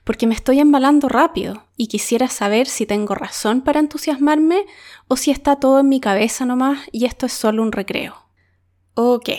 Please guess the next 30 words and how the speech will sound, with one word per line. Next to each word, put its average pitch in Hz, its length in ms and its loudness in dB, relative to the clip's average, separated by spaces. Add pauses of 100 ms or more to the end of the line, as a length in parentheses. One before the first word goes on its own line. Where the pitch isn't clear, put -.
(300)
bueno, - 280 -4
lo 202 140 -2
primero 233 320 2
es 311 60 -8
que 339 120 0
yo 294 120 4
creo 277 260 4
que, 269 380 0
Laura, 247 460 2
<laughs> - 40 -6
esta - 260 -2
pregunta 233 540 0
se 226 140 -6
la 202 100 -2
hace 226 320 -8
mucha 220 400 -4
gente 233 680 -6
cuando 202 440 0
recién 196 360 -4
conoce 202 420 -4
a 196 80 2
alguien. - 420 -6
Y 226 180 0
es 277 100 0
súper 247 360 0
natural, 226 480 0
en 214 140 -2
verdad, 202 300 -2
querer 190 200 -2
saber. - 460 -10